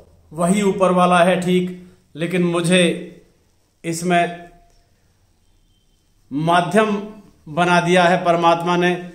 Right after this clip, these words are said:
और मैं भी जिस तहे दिल से,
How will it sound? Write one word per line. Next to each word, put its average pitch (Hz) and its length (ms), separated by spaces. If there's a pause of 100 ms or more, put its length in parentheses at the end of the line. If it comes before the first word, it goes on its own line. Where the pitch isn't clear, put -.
(400)
और 160 160
मैं 165 240
भी 175 180 (1000)
जिस 143 360 (1400)
तहे 185 200
दिल 214 240
से, 214 160